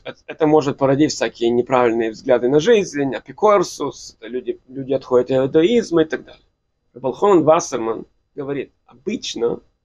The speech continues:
когда человек думает о вопросах религии, то есть, не дай Бог, хас вешалом, человек отходит от, от, от, от Торы, или у него какие-то подозрения, я бы сказал, что это вопрос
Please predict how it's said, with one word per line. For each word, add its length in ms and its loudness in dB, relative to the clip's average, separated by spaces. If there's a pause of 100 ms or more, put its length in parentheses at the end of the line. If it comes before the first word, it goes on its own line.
(200)
когда 380 0 (500)
человек 280 -2
думает 520 2
о 300 -6
вопросах 760 -6
религии, 500 -2 (880)
то 40 -20
есть, 120 -20
не 100 -8
дай 160 2
Бог, 240 -4
хас 240 -4
вешалом, 420 -2
человек 240 -6
отходит 400 -2
от, 100 -8 (200)
от, 240 -16
от, 260 -20
от 140 -20
Торы, 540 0 (420)
или 300 -6
у 80 0
него 120 0
какие-то 220 -12
подозрения, 800 0 (1500)
я 240 2
бы 80 2
сказал, 180 -2
что 120 -2
это 120 2
вопрос 520 0